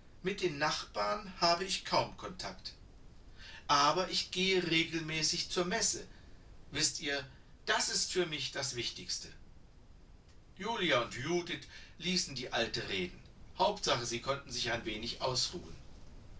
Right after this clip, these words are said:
„Das Größte ist für mich,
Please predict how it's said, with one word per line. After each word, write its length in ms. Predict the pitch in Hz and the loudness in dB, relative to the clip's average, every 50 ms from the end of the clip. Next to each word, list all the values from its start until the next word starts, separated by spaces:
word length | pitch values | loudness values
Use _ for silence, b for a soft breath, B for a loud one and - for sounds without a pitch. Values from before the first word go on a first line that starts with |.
| - - - - - B B B B B B B B B | -14 -14 -14 -14 -12 B B B B B B B B B
„Das 420 | 170 165 160 - - - - - - | 2 2 4 4 4 2 2 -2 -8
Größte 500 | - 175 196 233 269 269 247 - - - | -4 0 2 2 2 2 0 0 -2 -4
ist 240 | - - - - - | -6 -4 -4 -4 -2
für 160 | - 185 175 | 2 2 2
mich, 320 | 165 180 - - - - | 2 2 2 2 2 0